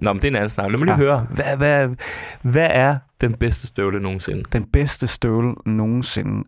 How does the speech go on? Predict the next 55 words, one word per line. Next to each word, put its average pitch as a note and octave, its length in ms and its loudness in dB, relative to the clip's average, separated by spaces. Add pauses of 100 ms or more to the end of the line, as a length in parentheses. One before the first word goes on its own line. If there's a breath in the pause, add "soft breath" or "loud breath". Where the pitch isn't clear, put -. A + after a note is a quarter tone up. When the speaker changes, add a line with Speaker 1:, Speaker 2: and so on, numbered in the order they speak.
Speaker 2:
Øh, A#2 60 2
jeg G#2 1200 -2
vil A#2 80 -2
faktisk C#3+ 240 2
pege C#3 180 4
på C#3 100 2
den B2 80 2
nuværende B2+ 420 2
Vapor, B2+ 420 0
Vapor A#2+ 220 -2
tretten C3 440 0 (140)
Elite. A#2+ 360 -2
Speaker 1:
Ja. G2+ 80 -4 (320)
Speaker 2:
Det B2 300 2 (100)
bliver, G#2 220 2
jeg, A2 260 2 (200)
jeg B2 100 4
er A#2+ 40 2
sådan A#2 220 -2
en, A2 80 2
jeg B2+ 120 4
var, - 200 0
jeg B2 140 6
var A#2+ 80 2
meget G#2 320 0
hurtig G2+ 220 0
engang. - 340 -6
Det A#2+ 100 4
er A2 40 4
jeg G2 120 2
ikke - 120 -8
så - 80 -6
meget G2+ 140 -2
mere. G2 140 0
Nu G#2+ 60 2
er A2+ 40 0
jeg - 40 -4
blevet G2+ 160 -6
gammel, G#2 340 0
men, G#2+ 200 0
øh, G#2 200 0 (320 loud breath)
Speaker 1:
Men A2 120 2
den A#2 100 2
gør C3 160 6
dig C3 80 4
hurtigere. C3+ 460 4
Speaker 2:
jeg A#2+ 120 4
kunne C#3+ 120 0
godt E3+ 180 4
lide F3 120 4
den D3+ 140 2
der D3 60 4
fornemmelse C3 580 2
af, G2+ 280 0
at, A2+ 100 2